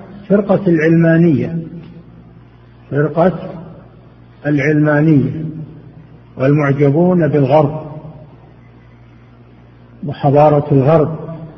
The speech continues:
هؤلاء يبنون دينهم على ما يقوله الغرب، ما قاله الغرب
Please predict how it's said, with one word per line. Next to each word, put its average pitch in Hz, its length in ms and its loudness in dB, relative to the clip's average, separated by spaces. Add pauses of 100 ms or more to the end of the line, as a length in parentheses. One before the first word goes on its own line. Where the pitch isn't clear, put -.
(600)
هؤلاء 185 720 4
يبنون 196 720 4 (1300)
دينهم 208 640 6
على 180 280 4
ما 180 200 4
يقوله 165 500 4
الغرب، 139 480 2
ما 202 180 2
قاله 208 420 4
الغرب 247 400 2